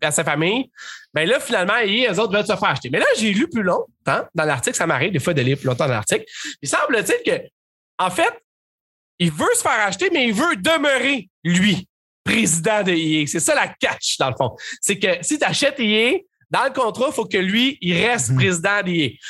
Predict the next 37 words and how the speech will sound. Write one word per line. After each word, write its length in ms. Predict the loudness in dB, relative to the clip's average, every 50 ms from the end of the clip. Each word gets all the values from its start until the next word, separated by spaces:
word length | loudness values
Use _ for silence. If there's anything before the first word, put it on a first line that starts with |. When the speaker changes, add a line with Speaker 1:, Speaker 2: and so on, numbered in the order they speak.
| -14 -14 -6 -2
Speaker 1:
Là, 60 | -2 -2 0
pour 100 | 0 -2
moi, 160 | 0 0 0 0
personnellement, 500 | 0 0 0 0 0 0 2 2 0 0
déjà 240 | 0 0 0 0 2
là, 80 | 2 2
je 60 | 0
suis 80 | 0 0
comme, « 260 | 0 0 0 0 0
Dude, 240 | 0 0 0 0 -2 -4 -10 -20 -20 -20 _ _ -2
t'es 100 | 0 2
la 140 | 2 0
personne 580 | 2 0 -2 -2 0 0 0 0 0 0 -2 -4 -10 _ _ -2
que 120 | 0 0
je 100 | 0 -2
vois 260 | -2 0 2 2 2
le 60 | 2
moins 540 | 0 0 0 0 2 2 2 2 0 -2 -4 -6 -8 _
en, 260 | -2 0 0 0 -2 -2 -6 _ _ _ _
que 120 | -4 -4
je 40 | -2
garderais 360 | 0 0 0 0 0 0 0
le 100 | 0 0
moins 320 | 0 0 0 0 2 0 0
en 60 | -2
place, 320 | -2 -2 0 0 0 -2 -2
à 140 | -2 -2
part 240 | 0 0 0 0 0
Bobby 320 | 0 0 0 0 -2 -2 -2
Kotick. » 320 | 0 0 0 0 -2 -2
Puis 80 | -2 -2
Bobby 220 | 0 0 0 0
Kotick, 260 | 0 0 2 2 0 0
il 140 | -2 -4 -2
viole 260 | 0 0 2 0 0 -2
du, 160 | -4 -6 -4
il, 200 | -4 -4 -4 -4